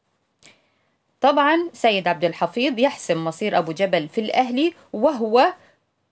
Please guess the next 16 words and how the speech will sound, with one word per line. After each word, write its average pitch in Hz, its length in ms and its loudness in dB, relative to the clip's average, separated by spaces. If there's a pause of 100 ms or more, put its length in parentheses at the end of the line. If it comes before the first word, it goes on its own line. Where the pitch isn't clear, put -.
(100)
وهو 220 500 2 (280)
مدير 233 580 0
الكرة 190 420 2
بالقلعة 170 640 0
الحمراء 196 600 0
كابتن 208 720 -2
سيد 180 500 -2
عبد 214 240 -2
الحفيظ 196 580 -4
صرح 190 420 0
هذا 180 320 0
الكلام 214 600 0
بعد 220 260 2
مباراة 185 640 2
الأهلي 240 680 0
والمريخ، 226 960 0